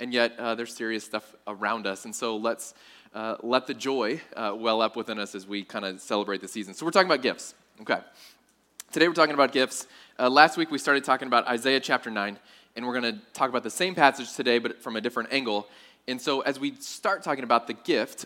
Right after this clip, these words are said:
of, uh, Jesus, really, the question is, what's the worst Christmas gift you've ever gotten? I've told my story before. I'll tell it again in brief. But think of, just think, can you think of the worst gift you've ever, the time you opened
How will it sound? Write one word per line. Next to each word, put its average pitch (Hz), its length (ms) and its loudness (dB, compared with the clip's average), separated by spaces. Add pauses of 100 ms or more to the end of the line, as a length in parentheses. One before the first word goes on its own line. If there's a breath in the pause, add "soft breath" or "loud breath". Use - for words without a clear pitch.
of, 117 480 0
uh, 113 140 -2
Jesus, 110 580 -6
really, 113 380 -4 (880 soft breath)
the 160 80 -4
question 185 320 2
is, 143 120 -4
what's 170 180 -2
the 190 60 0
worst 151 300 0
Christmas 147 320 -4
gift - 220 -6
you've 104 100 -6
ever 101 160 -4
gotten? 127 260 2
I've 131 120 -8
told 165 180 0
my 147 140 4
story 139 320 -2
before. 123 320 -2
I'll 123 100 2
tell 131 180 -2
it 120 60 2
again 117 220 -2
in 107 100 -8
brief. 120 220 -2
But 135 120 -6
think 208 200 -2
of, - 100 2
just 180 220 -2
think, 143 260 -6
can 160 100 -10
you 165 60 -6
think 208 200 -4
of 151 120 -6
the 135 80 0
worst 190 500 -2
gift 160 280 0
you've 131 100 -6
ever, 135 240 2
the 131 160 -4
time 180 300 -4
you 170 160 -2
opened 170 400 -4